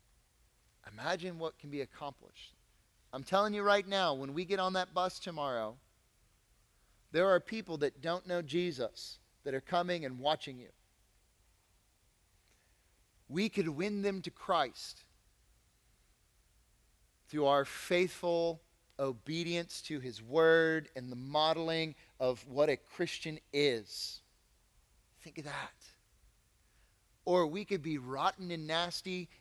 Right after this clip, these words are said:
and we can further drive them away from Jesus.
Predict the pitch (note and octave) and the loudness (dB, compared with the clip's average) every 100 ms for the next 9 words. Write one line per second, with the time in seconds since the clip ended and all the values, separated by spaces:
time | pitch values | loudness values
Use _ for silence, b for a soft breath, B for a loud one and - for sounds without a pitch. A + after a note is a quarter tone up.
0 | - C3+ D#3 D3+ B2 - - F3+ F#3 D3 | -14 -10 -8 -10 -12 -12 -2 0 2 0
1 | A2+ F2 - _ C#3+ C3 B2+ B2 A#2 B2+ | -4 -6 -18 _ -2 0 0 -6 -4 -4
2 | B2 A#2+ A2 A2 - - - - | -6 -12 -20 -20 -20 -20 -20 -20